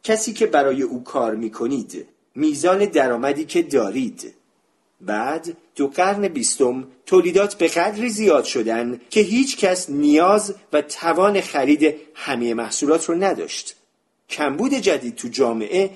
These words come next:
دیگه زمین یا نیروی کار نبود. حالا کمبود دانش بود. مردم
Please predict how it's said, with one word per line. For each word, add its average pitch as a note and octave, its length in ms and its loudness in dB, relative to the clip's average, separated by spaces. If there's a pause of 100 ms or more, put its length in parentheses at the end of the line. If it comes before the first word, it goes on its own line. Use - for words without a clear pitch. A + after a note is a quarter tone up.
دیگه F3+ 240 0
زمین G3 380 0
یا F#3 100 4
نیروی C#3+ 360 6
کار F#3+ 360 2
نبود. E3 500 -4 (300)
حالا D3+ 460 2 (280)
کمبود A2+ 560 -4 (400)
دانش B2 520 0
بود. - 280 -20 (760)
مردم F#3+ 580 2